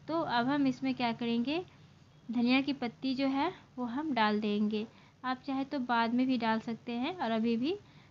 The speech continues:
थोड़ा डाल दीजिए तो एक टेस्ट जो है अलग सा टेस्ट आएगा। तो इसे हम धनिया पत्ती डालेंगे और इसे हम अच्छे से चला लेंगे।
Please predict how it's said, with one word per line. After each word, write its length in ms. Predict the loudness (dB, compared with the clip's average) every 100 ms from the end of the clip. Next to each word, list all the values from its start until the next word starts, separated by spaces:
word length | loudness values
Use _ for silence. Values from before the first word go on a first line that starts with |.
| -10 -4
थोड़ा 100 | 0
डाल 260 | 2 4 4
दीजिए 260 | 2 0
तो 140 | -2 -2
एक 160 | -4 -4
टेस्ट 300 | -4 -6 -6
जो 80 | -4
है 140 | -2
अलग 220 | 0 -2
सा 140 | -2 -6
टेस्ट 340 | -4 -4 -4
आएगा। 320 | -4 -2 0 -2 -4 -20 -20 -16 -6
तो 80 |
इसे 260 | -4 -4 -4
हम 180 | -2 0
धनिया 240 | 0 0
पत्ती 340 | -2 -6 -6 -10 -8 -4
डालेंगे 580 | -2 0 -2 -2 -4 -8 -14 -20 -20 -4
और 120 | 0
इसे 240 | 0 0 -2
हम 260 | 0 -2 -6 -20 -20 -20 -20 -20 -12
अच्छे 240 | -10 -4 -4
से 180 | -4 -8 -8 -10
चला 220 | -2 0
लेंगे। 420 | 2 2 2 0